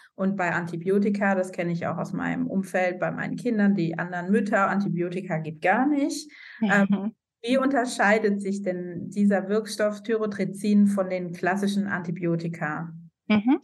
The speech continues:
Speaker 2: Bei dem Wirkstoff Tyrotrizin handelt es sich, wie Sie ja schon sagten, um ein, äh, antimikrobielles Peptid und im Gegensatz zu den meisten klassischen Antibiotika wirkt es bakterizid und nicht bakteriostatisch.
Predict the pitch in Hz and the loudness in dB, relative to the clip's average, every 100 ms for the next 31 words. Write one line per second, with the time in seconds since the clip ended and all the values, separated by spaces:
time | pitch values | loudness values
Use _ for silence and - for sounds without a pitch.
0 | - 175 185 185 180 185 185 185 175 - | 0 2 2 2 0 0 -2 -6 -6 0
1 | 202 - 196 - - 202 196 - 190 - | 2 2 0 -2 0 2 0 -2 -6 0
2 | 240 262 208 202 226 220 - 208 208 - | 4 4 4 2 0 -4 -4 -4 -4 -2
3 | 185 180 175 - 170 160 185 - 208 170 | 0 2 0 0 -2 0 0 0 -2 0
4 | 180 - 165 165 165 - 160 - 185 208 | 0 0 -2 -2 -4 -4 -2 -2 -2 -2
5 | 185 - - 175 180 185 - - 175 _ | -4 -6 -6 0 2 0 -2 -2 -2 _
6 | - 254 262 185 185 185 180 196 214 208 | 0 0 2 0 0 0 0 2 2 2
7 | 196 - - 180 180 165 175 180 - 180 | -2 -6 -8 -4 -4 -2 -2 -2 -4 -4
8 | 175 - 185 - 240 - - 202 202 - | -4 0 0 0 0 0 0 -2 -2 0
9 | 190 202 202 - 190 180 185 185 175 175 | 0 0 -2 0 0 2 -2 -4 -2 -2
10 | - - 175 170 170 - 208 180 - 185 | -4 -6 -6 -4 -4 -2 -2 -2 -6 -6
11 | - - 175 - 170 170 165 - - 160 | -6 -4 -4 -4 -8 -4 -4 -4 -4 -4
12 | - 175 | -2 -2